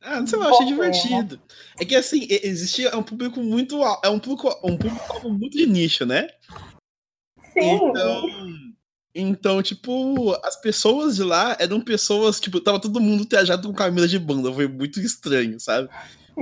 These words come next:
Speaker 1: Porque,
Speaker 2: <laughs>
Speaker 1: assim, eu falei assim, "Eu vou no carnaval, mas eu tenho que ir." É, é, sabe quando a água tá muito gelada e você põe só o pé pra ver se tá, pra ver como que tá?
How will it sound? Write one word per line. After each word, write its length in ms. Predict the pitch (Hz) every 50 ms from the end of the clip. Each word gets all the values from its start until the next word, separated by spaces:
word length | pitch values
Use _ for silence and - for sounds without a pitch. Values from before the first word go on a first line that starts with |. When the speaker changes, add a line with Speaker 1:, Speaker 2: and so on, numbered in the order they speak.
| 254 269 269
Speaker 1:
Porque, 180 | - 330 285 202
Speaker 2:
<laughs> 0 |
Speaker 1:
assim, 260 | 208 - - 220 196 185
eu 100 | 196 196
falei 180 | - 220 202
assim, 140 | 196 - 175
"Eu 60 | 151
vou 100 | 147 160 185
no 80 | 214
carnaval, 460 | 214 - 226 202 185 180 160 160 160 170
mas 120 | 180 185
eu 60 | 185
tenho 180 | - 196 196 190
que 320 | - - 202 190 190 190
ir." 140 | 190 - _ -
É, 180 | 185 185 196
é, 40 | 196
sabe 200 | - 320 320 320
quando 220 | - 269 240 233 220
a 100 | 196 185
água 120 | 175 165 170
tá 120 | - 170
muito 180 | 156 160 151 135
gelada 400 | 147 139 123 127 135 143 135 135
e 40 | 123
você 220 | 123 - - 135
põe 140 | - 147 139
só 140 | - 190 208
o 60 | 202 -
pé 160 | - 185 170 165
pra 120 | 160 147
ver 140 | 135 139 139
se 40 | -
tá, 180 | - 117 120 117
pra 100 | - - - _ _ -
ver 100 | 143 139
como 120 | 139 127
que 100 | - -
tá? 320 | - 180 160 123 - -